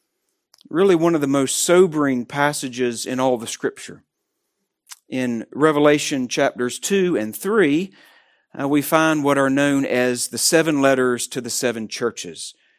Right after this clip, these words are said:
uh, or just the letters to the churches.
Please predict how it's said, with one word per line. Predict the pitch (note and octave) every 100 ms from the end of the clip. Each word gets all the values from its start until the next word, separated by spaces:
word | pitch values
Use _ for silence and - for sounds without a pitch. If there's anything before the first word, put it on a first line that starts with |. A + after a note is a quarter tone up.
| _ _ _
uh, | F2+ F#2
or | G#2 A2 G#2
just | B2 A#2 G#2+ - - - _
the | B2
letters | A#2 B2 B2 A2+ -
to | A2+
the | G#2
churches. | - A2 - - - -